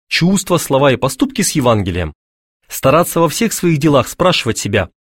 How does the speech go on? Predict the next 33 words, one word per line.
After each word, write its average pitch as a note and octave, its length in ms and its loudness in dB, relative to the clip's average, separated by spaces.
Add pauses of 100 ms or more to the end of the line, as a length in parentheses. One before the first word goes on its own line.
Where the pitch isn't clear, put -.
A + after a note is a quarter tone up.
(220)
«А C3 120 2
что - 260 0
по C#3 180 2
этому A#2+ 300 0
поводу F#3+ 400 2
думает D3+ 420 2
Господь? D3 480 0 (540)
А B2+ 140 -2
как D#3 320 -2
я G#3 180 2
могу D3+ 240 2
быть C3+ 200 -2
полезен D3 380 2
Ему F3 460 2 (320)
и G3+ 100 2
людям C#3 400 4
в A#2+ 60 0
этой E3+ 220 2
конкретной D3+ 500 0
ситуации?» C3+ 680 -2 (600)
Также C#3+ 340 2
нам C3 160 4
необходимо C#3 520 2
советоваться F#3+ 840 0 (100)
с B2 80 -4
духовно E3 520 2
опытными C#3+ 560 0
людьми D#3+ 380 2
и C#3 200 -2
участвовать F3+ 560 0
в - 60 -12
церковных D#3 520 -2
таинствах. G#2 600 -2